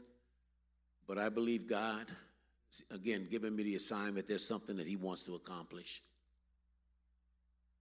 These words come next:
There's so, you know, as I, as I look,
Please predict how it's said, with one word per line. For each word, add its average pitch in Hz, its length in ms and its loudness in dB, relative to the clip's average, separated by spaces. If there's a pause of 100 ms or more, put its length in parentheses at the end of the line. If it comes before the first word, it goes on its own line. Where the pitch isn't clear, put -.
(1200)
There's 123 260 10
so, 143 480 10
you 143 100 8
know, 127 120 8
as 120 140 6
I, 123 140 8
as 123 260 4
I 120 80 8
look, 135 320 8